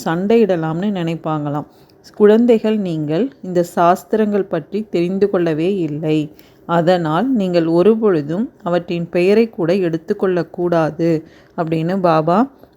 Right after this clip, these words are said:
நம்மிடம் சாஸ்திரங்களை படிக்கிறவங்கள்ட்ட நம்ம சண்டையிடக்கூடாதுன்னு நம்ம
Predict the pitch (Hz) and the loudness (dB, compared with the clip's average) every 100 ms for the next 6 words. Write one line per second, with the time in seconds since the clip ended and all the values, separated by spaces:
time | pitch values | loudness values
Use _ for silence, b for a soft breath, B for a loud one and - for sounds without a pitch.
0 | - 180 175 165 185 214 220 - 196 180 | -8 -4 -2 0 2 2 0 -2 2 2
1 | - 196 185 175 170 170 165 180 170 165 | 2 -4 -2 -2 -2 -2 -4 -4 -4 -4
2 | 156 - 214 294 _ b b _ 185 180 | -8 0 0 0 _ b b _ -6 0
3 | 233 220 175 170 170 165 - 165 165 156 | 0 0 0 2 2 0 -4 -2 0 -2
4 | 165 190 294 - - 175 | -2 0 -2 -4 -10 -4